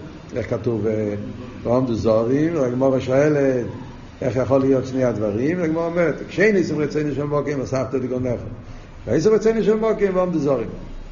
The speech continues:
שואל המהרש"א, רבי מזריד של מגיד, מה זאת אומרת אין עושים רצינו של מוקים? והוספת דגונך, כתוב ב"ויום שמוע.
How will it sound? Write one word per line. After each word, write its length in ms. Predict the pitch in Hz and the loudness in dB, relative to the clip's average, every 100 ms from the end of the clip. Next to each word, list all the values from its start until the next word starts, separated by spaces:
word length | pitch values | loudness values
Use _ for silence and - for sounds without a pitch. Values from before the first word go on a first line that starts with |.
| - - - - | -14 -12 -12 -6
שואל 160 | 110 | -2
המהרש"א, 420 | 113 104 95 117 | 0 0 -2 0
רבי 460 | 165 175 143 110 101 | 2 2 0 -2 -2
מזריד 260 | 95 98 101 | -2 -4 -4
של 80 | |
מגיד, 360 | 110 156 175 156 - - - - - - | -2 0 0 -2 -4 -12 -14 -14 -16 -4
מה 120 | 107 | -4
זאת 140 | 107 131 | -2 -4
אומרת 380 | 123 135 135 | -2 -2 0
אין 120 | 135 131 | 0 -2
עושים 260 | 131 135 | -2 -2
רצינו 280 | 127 135 131 | -2 -2 -2
של 120 | 135 | -2
מוקים? 280 | 135 143 131 | -2 -2 -2
והוספת 360 | 104 143 143 151 | -2 0 0 0
דגונך, 420 | 131 139 156 180 131 | 0 0 2 0 -2
כתוב 340 | 123 131 143 135 | -4 -2 0 0
ב"ויום 320 | 139 156 139 | 2 0 -2
שמוע. 260 | 156 180 | -2 2